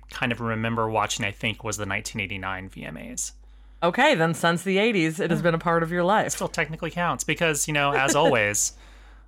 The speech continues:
Speaker 1: the Billboard Pop Shop Podcast is your one-stop shop for all things pop on Billboard's weekly charts. In addition,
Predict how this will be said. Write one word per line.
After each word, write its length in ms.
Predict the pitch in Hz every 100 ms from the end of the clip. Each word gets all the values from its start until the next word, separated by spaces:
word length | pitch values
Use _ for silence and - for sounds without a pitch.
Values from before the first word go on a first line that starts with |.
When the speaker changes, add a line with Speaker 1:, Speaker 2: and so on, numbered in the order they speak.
| -
Speaker 1:
the 60 | 123
Billboard 320 | 139 127 127
Pop 180 | 131 127
Shop 220 | 143 131
Podcast 480 | 151 175 190 175 -
is 120 | 185
your 80 | 196
one-stop 460 | 196 208 - 190 -
shop 240 | 214 214
for 180 | - 170
all 220 | 170 185
things 320 | - 180 156
pop 580 | - - - 175 180 - - - - - - -
on 120 | 120
Billboard's 560 | 98 143 135 135 131 113
weekly 360 | 117 - 120
charts. 360 | - 117 98 -
In 200 | 220 175
addition, 680 | 127 - 123 - 117 98